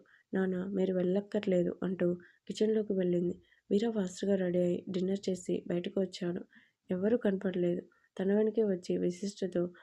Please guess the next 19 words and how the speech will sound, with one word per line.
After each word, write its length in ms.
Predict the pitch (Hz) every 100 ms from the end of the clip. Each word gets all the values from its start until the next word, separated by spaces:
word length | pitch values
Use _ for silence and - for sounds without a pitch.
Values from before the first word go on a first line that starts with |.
| _
"వెళ్ళిపోయారా 640 | - 202 202 233 220 185 175
మీ 180 | 180
ఇంట్లో 280 | 175 175 190
వాళ్ళు? 340 | 190 185 180 220 - _ _
ఇంకెప్పుడు 400 | 208 202 185 214
రావద్దని 640 | 240 202 185 190 196 190 202 _ _ _ _ _ - -
చెప్పావా 540 | 202 190 180 180 214 247
లేదా?" 360 | 214 202 196 214 -
అని 180 | 196
అడిగాడు 360 | 190 180 185 185
చుట్టూ 340 | 190 180 180
చూస్తూ. 420 | 196 - 190 - - - _ _ -
"మేం 280 | 196 185 -
ఎక్కడికి 320 | 180 208 208
వెళ్తాం?" 480 | 233 208 196 185 196 - -
అంటూ 280 | 185 180 180 180 _
విక్రమ్ 340 | 190 185 220 220
లోపలికి 360 | 196 202 202
వచ్చాడు. 440 | 190 180 190 175